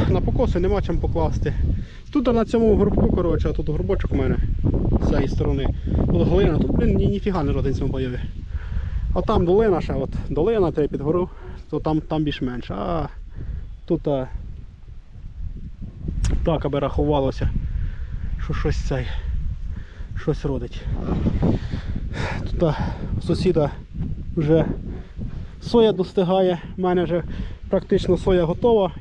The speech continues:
Я от, е, думаю, в четвер десь і йти ранню сою молотити. Сьогодні у нас понеділок, ні, сьогодні вівторок, завтра середа на роботі, в четвер будемо молотити ранню сою, також землю покажу.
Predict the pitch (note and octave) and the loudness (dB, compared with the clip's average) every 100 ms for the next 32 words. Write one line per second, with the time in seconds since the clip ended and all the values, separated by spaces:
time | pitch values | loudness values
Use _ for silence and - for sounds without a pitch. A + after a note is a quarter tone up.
0 | - E3+ E3 - - - - - - - | -4 0 2 0 -12 -16 -14 -10 -10 -6
1 | F3 D#3+ D#3 D#3 D3+ D3+ D3+ D3 D3 D3 | -4 0 2 2 0 0 0 0 0 0
2 | F3+ E3+ E3 - F3+ F3 D#3+ E3 - E3+ | 2 2 2 0 2 2 2 -2 0 4
3 | D#3+ E3 D#3 F#3 F3 E3+ F3 D#3+ F3+ E3+ | 6 6 6 6 6 6 6 4 4 6
4 | E3+ F3 G#3 A3+ F#3 - - - - - | 6 4 4 2 0 -4 -6 -4 -2 0
5 | - D#3+ D#3 D#3 D3 - - - - - | 2 2 4 4 0 -6 -10 -12 -14 -14
6 | - - - - - - - E3 E3+ F3 | -10 -12 -12 -12 -12 -12 -4 0 0 0
7 | A3 F#3 - - - - - - E3 E3 | 0 0 -4 -12 -12 -2 0 2 2 2
8 | - F#3 D#3+ - - - - - E3+ D#3+ | 4 2 2 -2 -8 -6 -8 -2 0 0
9 | E3 - E3 E3 D#3+ D#3+ E3+ F3 D#3+ - | -2 2 2 4 4 4 4 2 0 -2
10 | - E3 C#3+ - - - D#3 D3+ D3+ D#3 | 2 4 2 0 0 2 2 4 4 4
11 | - D3+ - - - - - - E3 D#3 | 4 2 -2 -2 -2 -4 -4 -2 2 2
12 | D#3 A#3 E3+ D#3+ - D3 D3+ E3 C#3+ - | 4 4 2 2 0 0 2 0 0 -2
13 | A3+ F3 | 0 0